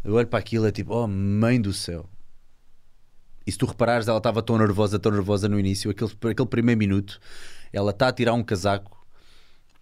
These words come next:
e desabotoou o casaco. Depois, a tirar o casaco, vês, é pá, quem já teve em situações, nunca tive uma situação sequer parecida, mas quem já teve em situações em que estás em cima de um palco,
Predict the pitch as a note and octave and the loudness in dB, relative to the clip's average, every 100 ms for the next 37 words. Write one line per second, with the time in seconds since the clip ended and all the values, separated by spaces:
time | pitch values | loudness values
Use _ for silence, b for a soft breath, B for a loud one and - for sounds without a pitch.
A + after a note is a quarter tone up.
0 | - - - F#2+ E2 G#2+ A2+ A#2+ A#2+ A2 | -20 -18 -6 -6 0 2 2 4 4 4
1 | G2+ F2+ D#2+ - - - D#2 - G#2+ F#2+ | 0 -2 -4 -8 -20 -16 -14 0 2 4
2 | - A2 A2 A2+ A#2 A2 G2 A2 F#2+ F2+ | 0 -2 4 4 4 0 0 0 0 2
3 | A2 A2 B B D3 E3 C3 B2 - B | 2 2 B B 2 2 2 -4 -12 B
4 | B B B B - F#3+ E3 E3+ D#3 E3+ | B B B B 4 6 8 6 6 6
5 | D3+ D3+ D3+ C#3 C3 C#3+ C#3 G#2 G#2+ A2+ | 8 6 4 4 4 4 4 4 2 2
6 | G#2+ G#2 G2 G2+ F#2+ G#2+ G2 - G#2+ - | 2 2 2 2 0 0 0 2 2 2
7 | F#2+ - F2 D#2+ F#2 - D#3 E3+ D3+ C3 | -2 0 -2 0 -2 2 2 2 2 0
8 | B2 B2+ A#2+ G2+ G2+ A#2+ A#2 G#2 A#2 G#2+ | 0 0 0 0 0 0 0 0 2 2
9 | G#2 G#2 F#2 E2+ - | 2 0 0 -4 -12